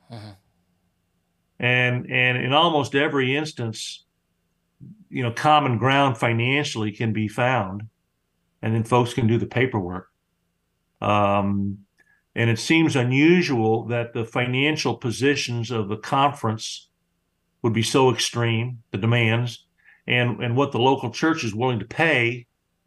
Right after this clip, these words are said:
Speaker 2: would be so paltry that there couldn't be some movement, uh, to, to come to some, some agreement. And then it, it, it, it gets, um, you know, rubber stamped. Now,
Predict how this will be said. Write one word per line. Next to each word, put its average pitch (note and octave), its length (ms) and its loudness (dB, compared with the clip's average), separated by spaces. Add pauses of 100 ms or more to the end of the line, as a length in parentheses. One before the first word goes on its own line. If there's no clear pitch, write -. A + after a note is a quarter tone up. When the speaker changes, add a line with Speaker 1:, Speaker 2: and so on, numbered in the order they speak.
(180)
Speaker 2:
would A#2 180 -4
be A#2+ 300 -2
so C3 220 2
paltry B2 680 0 (720)
that B2+ 260 0
there B2+ 360 2
couldn't C#3+ 240 0
be C#3 100 2
some C#3 340 2
movement, C3 540 4 (600)
uh, A#2 360 0
to, A#2 180 -8 (220)
to C3+ 100 -4
come C#3 300 0
to A2+ 80 -2
some, C3 480 0
some A#2 220 -2
agreement. A2+ 520 0 (720)
And A#2 180 -2
then C3 160 0
it, A#2 220 -6
it, A#2 340 -6
it, A2+ 260 -4 (100)
it - 280 -4
gets, - 400 -4 (540)
um, G#2 540 -6 (580)
you A2 100 -6
know, G#2 140 -4
rubber A2+ 340 2
stamped. A2 520 -2 (260)
Now, C#3 280 2